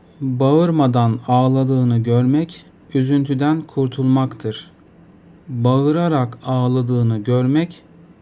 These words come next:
o bölge ahalisi için musibet demektir. Ağlamadığı halde gözlerinden yaş aktığını görmek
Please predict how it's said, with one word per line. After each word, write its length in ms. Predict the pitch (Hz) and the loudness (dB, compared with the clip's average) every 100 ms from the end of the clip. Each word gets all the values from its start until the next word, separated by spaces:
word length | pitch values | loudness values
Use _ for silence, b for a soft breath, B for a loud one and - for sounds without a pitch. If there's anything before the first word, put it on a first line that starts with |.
| - | -6
o 180 | 156 160 | 0 0
bölge 420 | 139 131 123 120 | 2 0 0 -2
ahalisi 840 | 117 123 123 131 131 127 120 - 135 | -4 -4 -2 -2 0 -2 -4 -4 -4
için 340 | 120 160 160 | -4 -4 -4
musibet 760 | 147 131 120 127 123 143 151 - | -2 -4 -4 -4 -2 -2 -4 -4
demektir. 580 | 123 113 107 - 104 - - - B B B B B B B B - | -2 -2 -4 -10 -12 -14 -20 -20 B B B B B B B B -2
Ağlamadığı 760 | 135 143 165 180 165 143 143 | 0 2 2 2 2 2 2
halde 640 | 139 123 131 127 117 107 113 - - - | 2 0 0 0 -2 -4 -4 -14 -14 -2
gözlerinden 840 | 131 131 131 135 143 139 127 117 | 0 0 0 0 0 0 0 2
yaş 340 | 120 147 - | 2 0 -4
aktığını 680 | 135 123 117 - 120 113 107 104 | -6 -6 -8 -8 -4 -2 -4 -4
görmek 580 | 123 127 139 170 170 | -2 0 0 -2 -6